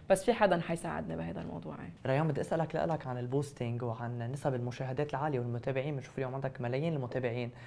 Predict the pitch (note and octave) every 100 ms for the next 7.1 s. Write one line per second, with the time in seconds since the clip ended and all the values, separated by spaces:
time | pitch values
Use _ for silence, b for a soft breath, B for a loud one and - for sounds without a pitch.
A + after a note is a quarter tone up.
0 | B B B - B2 A#2+ A3+ A3 G3 D#3
1 | C#3+ C3+ C#3+ C#3 B B - C3+ F#3 E3
2 | D#3+ D3+ B2+ C3 D#3 C3+ - - - D3+
3 | D#3 C3+ B2 C3 D#3+ D#3 D3+ D3 A#2+ A#2
4 | A2+ C3 B2+ B2 F#3 F#3+ F#3 E3 - F3
5 | E3 C3 C3+ D3+ C3+ B2 B2+ C3+ B2+ A2+
6 | A#2+ A#2+ B2 B2 B2+ - C3 - - C3